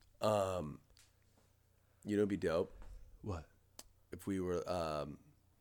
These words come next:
Speaker 1: 'kay, A, voice announcers. Do you wanna hear? Have I ever told you my
Speaker 2: You
Speaker 1: dream?
Speaker 2: have, like, a radio voice.
Speaker 1: My dream job.
Speaker 2: You have, like, an announcer voice.
Speaker 1: As a kid, my dream job.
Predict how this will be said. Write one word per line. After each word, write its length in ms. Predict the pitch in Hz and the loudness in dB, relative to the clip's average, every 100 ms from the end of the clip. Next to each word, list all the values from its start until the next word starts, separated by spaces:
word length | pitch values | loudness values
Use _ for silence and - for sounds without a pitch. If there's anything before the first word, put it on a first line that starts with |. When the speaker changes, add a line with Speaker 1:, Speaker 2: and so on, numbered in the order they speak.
| _ - - _ - | _ -20 -20 _ -12
Speaker 1:
'kay, 180 | - 85 71 | -2 -2 2
A, 280 | 95 107 - 98 | 4 4 2 0
voice 320 | 82 90 - | 2 2 2
announcers. 460 | 95 87 98 87 - _ _ _ - | 0 0 -2 -6 -10 _ _ _ -6
Do 80 | 127 | 2
you 40 | |
wanna 180 | 117 151 | 4 4
hear? 300 | 147 147 131 | 6 4 4
Have 140 | 110 120 | 2 2
I 80 | |
ever 120 | 143 143 | 2 2
told 220 | 117 110 | 0 0
you 60 | - - - - - | -2 -6 -20 -20 -2
my 280 | 98 98 95 | 6 6 6
Speaker 2:
You 80 | - - - - - - - 95 | 2 -6 -4 2 2 2 0 2
Speaker 1:
dream? 360 | 98 135 165 | 6 8 10
Speaker 2:
have, 160 | 139 92 | 10 10
like, 200 | 85 - | 6 4
a 40 | |
radio 340 | 85 82 82 78 | 6 6 6 4
voice. 380 | 82 78 - - | 4 2 0 -2
Speaker 1:
My 320 | 98 95 95 | 2 4 2
dream 880 | 87 - 92 87 90 95 95 92 87 | 0 -4 -2 -2 -2 0 0 0 0
job. 520 | 87 67 64 60 64 - - - | 2 2 2 0 -4 -12 -18 -4
Speaker 2:
You 140 | 110 | 0
have, 140 | 135 139 | 2 2
like, 180 | 117 92 | 0 -2
an 80 | |
announcer 460 | 87 87 90 - 90 | -2 2 0 2 0
voice. 380 | 85 80 - - - - - - _ | 2 0 0 -8 -20 -20 -20 -20 _
Speaker 1:
As 200 | - 87 | -2 -2
a 60 | 80 | -4
kid, 500 | - - 98 73 - - - _ _ - | -6 -4 -2 -2 -4 -12 -20 _ _ -6
my 100 | 78 | -6
dream 300 | 73 71 73 | -4 -4 0
job. 260 | 82 87 | 2 2